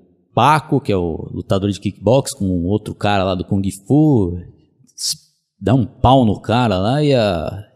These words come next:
e vai mostrando ali as expressões da jornalista horrorizada, né, com as lutas ali pesadas, né, de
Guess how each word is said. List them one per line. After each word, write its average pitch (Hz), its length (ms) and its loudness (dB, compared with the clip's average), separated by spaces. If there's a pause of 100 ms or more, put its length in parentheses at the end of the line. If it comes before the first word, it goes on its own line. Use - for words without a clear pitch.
e 90 80 -8
vai 107 140 0
mostrando 120 520 2
ali 117 200 4 (1300)
as 90 800 -2
expressões 113 720 0
da 107 120 2
jornalista 110 640 0
horrorizada, 107 840 2
né, 101 140 -2
com 82 340 -8 (200)
as 87 280 -6
lutas 101 320 0
ali 104 140 0
pesadas, 101 920 0
né, 101 180 0 (140)
de 85 320 -10